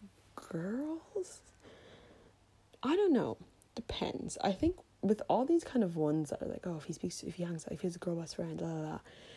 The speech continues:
I think that it's fine for a man to have a girl best friend.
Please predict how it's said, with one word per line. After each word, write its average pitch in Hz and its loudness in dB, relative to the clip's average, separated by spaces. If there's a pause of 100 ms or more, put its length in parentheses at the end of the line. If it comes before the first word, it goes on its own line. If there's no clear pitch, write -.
(220)
I 233 4
think 392 -2
that - 2
it's - -2
fine 156 0
for 175 -2
a 156 0
man 151 -4
to - -8
have - -8
a - -8
girl - 0
best - -6
friend. 190 -10